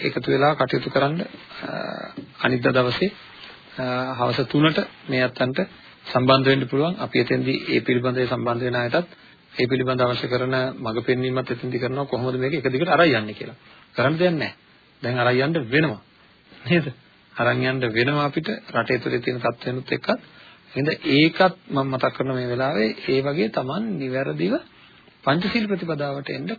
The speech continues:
කොහොම හරි කරලා. දැන් හවසට නෑ පංචශීල ගන්න අද උදේ කැඩුනා කියන්නේ හුඟක් අය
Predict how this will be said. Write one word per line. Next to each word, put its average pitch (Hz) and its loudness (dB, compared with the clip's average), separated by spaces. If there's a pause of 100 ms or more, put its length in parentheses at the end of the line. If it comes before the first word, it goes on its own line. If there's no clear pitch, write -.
(140)
කොහොම 170 -2
හරි 143 -6
කරලා. 113 -12 (800)
දැන් 117 -2
හවසට 143 0
නෑ 175 0
පංචශීල 156 -2
ගන්න 170 -2
අද 143 -4
උදේ 151 4
කැඩුනා 185 2
කියන්නේ 180 0
හුඟක් 160 0
අය 208 0